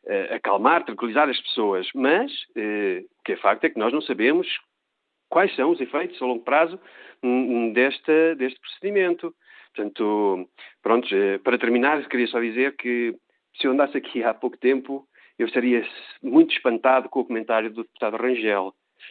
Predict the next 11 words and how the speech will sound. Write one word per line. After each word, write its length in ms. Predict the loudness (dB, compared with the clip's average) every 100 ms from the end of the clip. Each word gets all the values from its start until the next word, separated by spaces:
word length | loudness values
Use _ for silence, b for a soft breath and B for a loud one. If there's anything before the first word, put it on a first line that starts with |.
| B
mas, 380 | -4 0 0 -2
mas 140 | -6 -4
não, 200 | -2 -2
não 100 | -4
estou, 440 | -6 -2 0 -2
não 120 | -4 -8
estou 180 | -6
muito 160 | -6 -6
espantado. 440 | -6 -6 -4 -6 -8 _ _ _ _
Muito 120 | 2
obrigado. 360 | 6 6 4